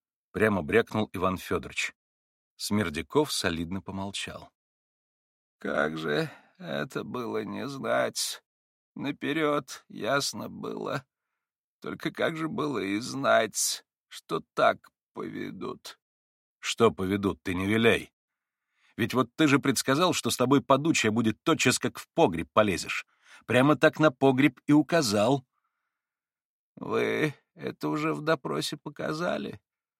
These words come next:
спокойно полюбопытствовал Смердяков. Иван Фёдорович вдруг рассердился.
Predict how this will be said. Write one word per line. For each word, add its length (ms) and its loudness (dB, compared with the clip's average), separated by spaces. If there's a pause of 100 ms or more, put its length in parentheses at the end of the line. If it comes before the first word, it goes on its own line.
(200)
спокойно 540 -2
полюбопытствовал 720 -2
Смердяков. 720 -8 (960)
Иван 320 0
Фёдорович 600 0
вдруг 320 -4
рассердился. 880 -4